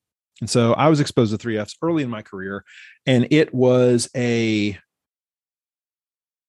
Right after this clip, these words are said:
very helpful process as far as creating that, um, connecting, emp-, connected empathy with the people that I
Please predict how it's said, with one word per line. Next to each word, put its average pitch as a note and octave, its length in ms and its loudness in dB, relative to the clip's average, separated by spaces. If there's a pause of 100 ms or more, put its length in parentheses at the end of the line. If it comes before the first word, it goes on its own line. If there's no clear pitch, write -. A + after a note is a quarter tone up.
(400)
very D3+ 500 2
helpful A2 680 -2
process - 680 -4 (560)
as G#2+ 160 2
far A2 340 2
as G2+ 240 0
creating A#2 600 0 (100)
that, G2 460 -4 (580)
um, A1+ 400 -14 (400)
connecting, A#2+ 720 0
emp-, - 380 -4
connected C3+ 580 2
empathy G#2 600 -2 (400)
with A2+ 560 0 (320)
the A2+ 60 -6
people A#2+ 420 2
that G#2+ 280 0
I G2 540 -2